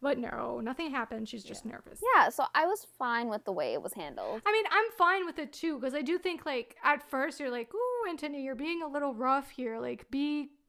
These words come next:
Speaker 1: you know, understanding that she has nerves and stuff." But
Speaker 3: Yeah.
Speaker 1: then he kinda turns it around where it's like, "Okay, you, it makes sense." <laughs> Um, but then it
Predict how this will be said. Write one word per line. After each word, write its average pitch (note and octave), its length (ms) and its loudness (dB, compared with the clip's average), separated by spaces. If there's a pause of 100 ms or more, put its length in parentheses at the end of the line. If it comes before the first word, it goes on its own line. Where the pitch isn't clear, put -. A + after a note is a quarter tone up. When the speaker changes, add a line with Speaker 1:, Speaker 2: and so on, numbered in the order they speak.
(100)
Speaker 1:
you C4 120 -8
know, B3 320 -6 (960)
understanding C4 800 -2
that A#3+ 160 -6
she B3+ 240 -6
has A#3+ 560 -2 (560)
nerves B3 480 -6
and D4+ 120 -4
stuff." E4 360 -2
But C#4 140 -4
Speaker 3:
Yeah. C4 40 -4
Speaker 1:
then D4+ 160 0
he D#4 120 -2
kinda D#4 340 -6
turns C4+ 280 -6
it B3 100 -2
around G#3+ 380 -6
where A3 100 -6
it's A3 160 -10
like, A#3 180 -6
"Okay, B3 300 -8
you, A3+ 240 -6 (140)
it C4 140 -4
makes B3+ 240 0
sense." - 220 -14
<laughs> C#4+ 100 -8 (1300)
Um, C#4 320 4
but C#4+ 180 -4
then D#4+ 460 4
it C#4 580 -2